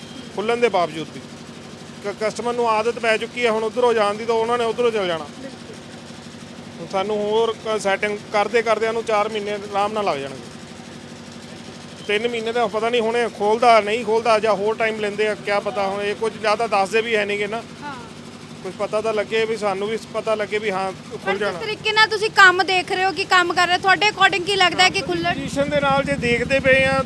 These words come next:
Speaker 1: ਤਾਂ ਅਠਾਈ ਤਰੀਕ ਨੂੰ ਲਗਭਗ ਪੁਲ ਖੁੱਲ੍ਹ ਜਾਣਾ ਚਾਹੀਦਾ ਵਾ, ਜਿਸ ਸਪੀਡ ਨਾਲ ਲੱਗੇ ਵੀ ਹੋਏ ਆ। ਪਰ ਕਈ ਬੰਦੇ ਵਿੱਚ ਇੱਦਾਂ ਆ ਕੇ ਕਹਿ ਦਿੰਦੇ, ਇਹਨਾਂ ਦੇ ਹੀ ਕਈ ਬੰਦੇ ਕਹਿ ਦਿੰਦੇ ਆ ਜੀ ਹਜੇ ਹੋਰ ਦੋ ਮਹੀਨੇ ਲੱਗ ਜਾਣਗੇ, ਤਿੰਨ ਮਹੀਨੇ, ਪਰ ਉਹ ਤੋਂ ਮਨ ਸਾਡਾ ਵੀ ਟੁੱਟ ਜਾਂਦਾ।
Speaker 2: ਜੀ।
Speaker 1: ਪਰ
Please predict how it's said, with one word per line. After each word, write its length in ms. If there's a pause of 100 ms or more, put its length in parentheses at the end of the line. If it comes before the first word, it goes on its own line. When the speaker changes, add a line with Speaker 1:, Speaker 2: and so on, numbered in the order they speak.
Speaker 1:
ਤਾਂ 280
ਅਠਾਈ 300
ਤਰੀਕ 340
ਨੂੰ 120
ਲਗਭਗ 440
ਪੁਲ 260
ਖੁੱਲ੍ਹ 240
ਜਾਣਾ 200
ਚਾਹੀਦਾ 320
ਵਾ, 140 (240)
ਜਿਸ 200
ਸਪੀਡ 320
ਨਾਲ 220
ਲੱਗੇ 260
ਵੀ 140
ਹੋਏ 240
ਆ। 120 (500)
ਪਰ 100
ਕਈ 220
ਬੰਦੇ 240
ਵਿੱਚ 200
ਇੱਦਾਂ 220
ਆ 100
ਕੇ 100
ਕਹਿ 200
ਦਿੰਦੇ, 260
ਇਹਨਾਂ 180
ਦੇ 80
ਹੀ 80
ਕਈ 180
ਬੰਦੇ 260
ਕਹਿ 160
ਦਿੰਦੇ 220
ਆ 40
ਜੀ 140
ਹਜੇ 200
ਹੋਰ 260
ਦੋ 220
ਮਹੀਨੇ 260
ਲੱਗ 140
ਜਾਣਗੇ, 340
ਤਿੰਨ 240
ਮਹੀਨੇ, 180
ਪਰ 180
ਉਹ 200 (100)
ਤੋਂ 120
ਮਨ 300
ਸਾਡਾ 280
ਵੀ 100
ਟੁੱਟ 160
ਜਾਂਦਾ। 300 (420)
Speaker 2:
ਜੀ। 140
Speaker 1:
ਪਰ 100